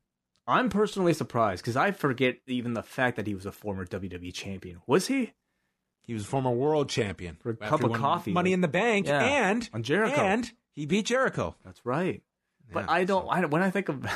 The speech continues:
Speaker 1: <laughs> Jake Hager, I, I hardly, anyway, but okay.
Speaker 2: I, I actually don't want them to reference that. Like, I don't want W W E stories to be canon for A E W. Like, I,
Speaker 1: Yeah.
Speaker 2: I don't think you need any of that stuff.
Speaker 1: I think you can call him former world champion. Does that not sound impressive?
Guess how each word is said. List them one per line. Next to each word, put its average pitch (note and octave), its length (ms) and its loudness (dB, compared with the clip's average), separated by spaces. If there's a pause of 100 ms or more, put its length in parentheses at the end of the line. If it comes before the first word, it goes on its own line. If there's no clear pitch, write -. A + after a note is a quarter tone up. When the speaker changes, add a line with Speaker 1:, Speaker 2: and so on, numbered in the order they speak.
Speaker 1:
<laughs> - 140 -20
Jake D3+ 280 2
Hager, A#2+ 420 0
I, B2+ 320 0
I D#3+ 160 2
hardly, A2+ 460 0 (140)
anyway, F2+ 360 -2 (160)
but - 120 -14 (160)
okay. F2 260 -10
Speaker 2:
I, E3+ 200 2
I F3 180 2
actually F3+ 280 0
don't C#3 240 0
want C#3 220 0
them C3+ 180 0
to C3 200 0
reference B2+ 420 0
that. C#3 180 2
Like, C3+ 140 0
I C#3 80 4
don't D#3 180 0
want C#3+ 220 0
W C3+ 200 0
W B2+ 220 0
E A#2+ 60 0
stories B2 640 2
to A#2 80 -10
be G#2 240 -4
canon A2 440 -6
for A2 240 -6
A A2+ 60 -4
E A2 160 -6
W. A2+ 500 -6
Like, G2 160 -10
I, A2 160 2
Speaker 1:
Yeah. A2 120 -2 (100)
Speaker 2:
I B2+ 100 -2
don't A2+ 200 -4
think G2+ 180 -10
you F#2+ 60 -10
need F#2 260 -8
any G2 140 -8
of E2 100 -14
that - 180 -12
stuff. - 120 0
Speaker 1:
I C4 100 6
think B3+ 180 0
you G#3 100 4
can - 140 -4
call A2+ 180 2
him A2 100 0
former G#2 340 -2
world G2 340 -4
champion. F#2+ 480 -6
Does F#2 120 -4
that G2 160 -2
not F#2+ 180 -4
sound F#2 200 -2
impressive? F#2 480 -2